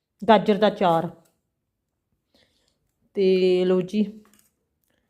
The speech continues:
ਆਪਾਂ ਤਾਂ ਹੁਣ ਖਾ ਲਾਂਗੇ ਇੱਕ ਰੱਦੀ ਰੋਟੀ, ਜਦ ਨੂੰ ਉਹ ਆਉਣਗੇ। ਦੇਖਦੇ ਹਾਂ ਕਿਹੋ ਜਿਹਾ ਬਣਿਆ, ਵਧੀਆ ਬਣਿਆ। ਜ਼ੋਰ ਤਾਂ ਬਹੁਤ ਲਾਇਆ,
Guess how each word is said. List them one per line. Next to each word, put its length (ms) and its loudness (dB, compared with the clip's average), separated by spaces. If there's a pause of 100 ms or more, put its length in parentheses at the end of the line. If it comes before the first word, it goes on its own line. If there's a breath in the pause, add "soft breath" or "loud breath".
(440)
ਆਪਾਂ 260 -4
ਤਾਂ 100 0
ਹੁਣ 140 -2
ਖਾ 200 0
ਲਾਂਗੇ 220 0
ਇੱਕ 160 -4
ਰੱਦੀ 380 0
ਰੋਟੀ, 540 -2 (180)
ਜਦ 200 -2
ਨੂੰ 160 0
ਉਹ 220 0
ਆਉਣਗੇ। 480 -2 (840 soft breath)
ਦੇਖਦੇ 400 0
ਹਾਂ 80 0 (760)
ਕਿਹੋ 180 -2
ਜਿਹਾ 120 2
ਬਣਿਆ, 240 0
ਵਧੀਆ 320 0
ਬਣਿਆ। 260 0 (1040 soft breath)
ਜ਼ੋਰ 300 2
ਤਾਂ 140 0
ਬਹੁਤ 300 0
ਲਾਇਆ, 340 2